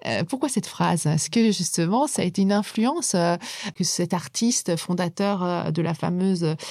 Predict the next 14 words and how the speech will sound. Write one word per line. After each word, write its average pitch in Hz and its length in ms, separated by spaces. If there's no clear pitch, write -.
Societas 190 520
Raffaello 180 320
Sanzio, 190 400
qui 180 140
a 165 40
beaucoup 160 280
travaillé, 196 480
justement, 196 540
sur 175 360
un 180 120
théâtre 190 380
de 170 80
la 165 120
sensation ? 190 600